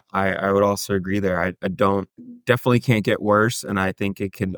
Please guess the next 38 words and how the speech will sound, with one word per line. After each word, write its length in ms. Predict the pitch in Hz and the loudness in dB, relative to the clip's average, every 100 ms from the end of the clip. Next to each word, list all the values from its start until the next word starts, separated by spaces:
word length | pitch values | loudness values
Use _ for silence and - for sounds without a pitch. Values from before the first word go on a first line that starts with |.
| - - | -14 -6
only 400 | 98 101 101 95 | -2 0 0 -2
get 260 | 95 95 95 | -2 -4 -4
better, 500 | 92 92 92 92 95 | -2 -2 -2 -4 -4
whether 320 | 98 98 98 | -2 2 4
it's 280 | 98 95 - | 2 0 -8
Justin 360 | - 110 - 101 | 0 0 0 -4
Fields, 560 | - 104 104 98 98 | 0 2 2 0 -6
Jaden 380 | - 107 104 101 | -4 0 2 2
Daniels. 680 | 104 101 101 101 98 92 - - _ _ _ _ _ - | 0 0 0 0 0 -2 -10 -16 _ _ _ _ _ -2
Um, 560 | 101 92 92 92 92 - _ _ | 0 2 0 -2 -4 -8 _ _
I, 200 | - 95 95 | -4 -2 0
I 80 | 92 107 123 _ - | -2 -6 -18 _ -8
don't 160 | 98 | -2
know 40 | 92 | 0
how 100 | 90 | -2
I 60 | |
feel 140 | 87 92 | -2 -4
about 200 | 90 - | -6 -6
Drake 220 | 95 90 | -6 -4
May, 400 | 92 90 90 90 - | -4 -2 -2 -6 -6
but, 260 | 95 90 - _ _ _ _ | -4 -4 -8 _ _ _ _
um, 280 | 101 98 92 | 0 0 4
Falcons 360 | 131 139 135 | 4 6 6
are 60 | 117 | 6
gonna 220 | 113 110 | 6 6
get 140 | 104 101 | 4 4
a 40 | |
new 180 | 101 104 | 2 2
quarterback, 500 | - 98 90 92 - - | 0 -2 -2 -6 -10 -10
and 180 | 113 107 | -2 0
they 140 | 101 98 | 0 0
gotta 320 | 110 104 101 | 2 4 2
be 100 | 101 | 0
better 420 | 90 90 69 - _ - | -2 -6 -10 -18 _ -10
than 300 | 110 95 98 | -6 -2 -2
Desmond 320 | 98 101 95 | -2 -2 -4
Ridder. 400 | 92 92 95 92 _ _ _ _ - | -6 -4 -6 -8 _ _ _ _ -8
Um, 500 | 98 95 92 101 | -8 -8 -10 -14